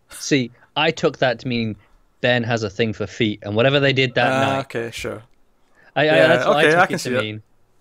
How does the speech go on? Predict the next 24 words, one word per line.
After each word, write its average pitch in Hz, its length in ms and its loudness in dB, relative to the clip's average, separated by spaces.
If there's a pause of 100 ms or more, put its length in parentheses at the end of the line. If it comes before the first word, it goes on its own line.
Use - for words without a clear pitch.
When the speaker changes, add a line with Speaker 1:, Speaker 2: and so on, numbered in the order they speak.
(140)
Speaker 1:
Like, 113 240 -6
that's 135 340 -2
why 135 140 4
it's 123 160 0
like, 113 140 0 (280)
that's, 143 240 0
that's 147 260 0
why 151 120 2
you 143 60 0
know 139 120 0
it 131 60 -4
was 123 180 -6
her 120 300 0
specifically. 107 720 -4
Like, 107 180 0
no, 131 140 0
why, 131 200 2
why 127 300 2
no 131 180 0
one 120 160 0
else 117 220 -6
would 110 140 -10
do 107 160 -2
that? 98 200 -2